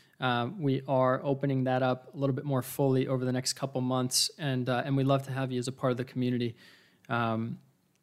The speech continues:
other than that, thanks for being here. I appreciate you. Let me share something with you, okay? Things were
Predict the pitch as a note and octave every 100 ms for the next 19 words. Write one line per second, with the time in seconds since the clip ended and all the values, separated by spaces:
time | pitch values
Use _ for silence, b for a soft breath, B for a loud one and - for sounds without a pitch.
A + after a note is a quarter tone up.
0 | - - D3 D3 C#3+ C#3+ F3+ - _ D#3+
1 | D3+ C#3+ D3 C#3 D3+ D#3 F3+ G3 F#3+ -
2 | A#2+ A2+ D3 - - A2+ A2 - _ _
3 | _ _ _ _ _ - F3+ G#3+ - F3+
4 | F#3 F#3 C#3 C#3 C3+ C3 C3 B2+ _ _
5 | _ _ _ - D3 F#3 - _ _ _
6 | _ _ _ _ _ _ G3 A3 A#3+ G3
7 | F3